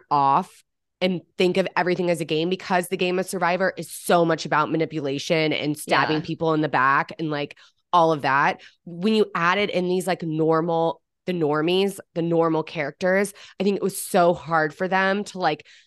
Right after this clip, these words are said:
Speaker 1: believe that somebody could do that when, like, the Survivor characters or the Big Brother characters, like Rachel Co-, and Cody,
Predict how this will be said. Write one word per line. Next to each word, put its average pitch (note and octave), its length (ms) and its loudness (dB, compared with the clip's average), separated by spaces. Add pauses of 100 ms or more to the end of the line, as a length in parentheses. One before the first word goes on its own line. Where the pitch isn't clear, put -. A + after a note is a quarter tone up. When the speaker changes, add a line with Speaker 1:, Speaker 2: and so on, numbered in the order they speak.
(760)
Speaker 1:
believe G3+ 520 0
that F3 180 0
somebody E3 320 -2
could D#3 160 -6
do D3 160 -2
that D#3+ 280 2
when, F3+ 140 2
like, E3 280 0
the E3+ 120 -4
Survivor B3 400 2
characters G3 720 0
or F3 300 0
the F3 100 -4
Big F3 220 -4
Brother F3 320 0
characters, A#3 640 -2
like E3+ 220 -2 (180)
Rachel E3+ 380 -2
Co-, - 180 -4
and D#3+ 180 0
Cody, F3 500 -2